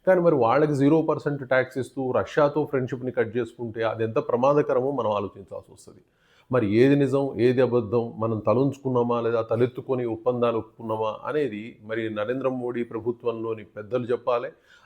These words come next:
అలాగే ప్రధానమంత్రి కూడా తెలపాల్సిన అవసరం ఉంది. దీనిలో లోపాయకార ఒప్పందాలు ఉంటే మాత్రం దేశానికి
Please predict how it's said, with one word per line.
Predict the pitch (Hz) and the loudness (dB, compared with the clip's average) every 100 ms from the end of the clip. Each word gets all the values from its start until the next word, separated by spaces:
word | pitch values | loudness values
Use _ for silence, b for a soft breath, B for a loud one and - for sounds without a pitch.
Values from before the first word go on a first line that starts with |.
| 131 | 0
అలాగే | 156 160 | 2 2
ప్రధానమంత్రి | 156 123 113 151 160 151 | 2 2 2 2 2 2
కూడా | 147 143 | 0 2
తెలపాల్సిన | 120 123 113 - | 2 4 2 0
అవసరం | 98 - - 90 | -16 -18 -20 -20
ఉంది. | 87 85 104 | -20 -20 -8
దీనిలో | 107 147 156 | -2 0 2
లోపాయకార | 113 117 127 156 156 151 139 | 2 2 4 2 2 0 -2
ఒప్పందాలు | - 131 127 120 | 0 -2 0 0
ఉంటే | 113 110 | -2 -4
మాత్రం | 104 104 127 127 | -4 -6 -6 -4
దేశానికి | 117 120 135 123 | -2 0 -2 -6